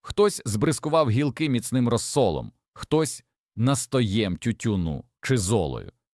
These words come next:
І хоч ті методи не завжди давали повне очищення,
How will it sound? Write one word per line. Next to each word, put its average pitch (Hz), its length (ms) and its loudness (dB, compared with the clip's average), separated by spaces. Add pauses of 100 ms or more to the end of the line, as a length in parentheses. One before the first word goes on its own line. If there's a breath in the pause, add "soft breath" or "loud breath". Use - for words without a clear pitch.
(380)
І 131 100 4
хоч 151 260 -4
ті 160 200 0
методи 101 500 0
не 107 140 2
завжди 120 340 0
давали 117 420 2
повне 113 540 2
очищення, 90 760 -4